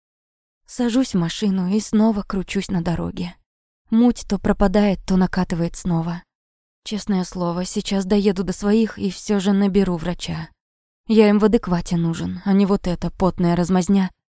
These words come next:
с дикими глазами. Криво паркуюсь во дворе. Смутно помню, как добираюсь до квартиры. Давлю на звонок. Слышу топот ножек за дверью и шаги Аси.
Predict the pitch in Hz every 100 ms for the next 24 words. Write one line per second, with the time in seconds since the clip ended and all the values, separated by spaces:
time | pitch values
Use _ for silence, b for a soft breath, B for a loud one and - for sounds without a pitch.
0 | _ 196 165 175 180 165 165 165 160 160
1 | 165 180 _ _ _ _ _ _ _ _
2 | _ _ _ - 214 190 - 180 - 190
3 | 180 - 170 160 165 160 156 165 _ _
4 | _ _ - - 220 - 180 - 214 196
5 | 180 - 185 175 180 185 180 180 180 180
6 | - - 175 170 - _ - 208 185 190
7 | 190 180 165 160 160 - - _ _ _
8 | _ _ _ _ _ _ _ - 214 226
9 | - 214 208 190 185 196 202 208 190 202
10 | 180 202 196 185 - _ - 226 - 190
11 | 175 180 165 160 - 175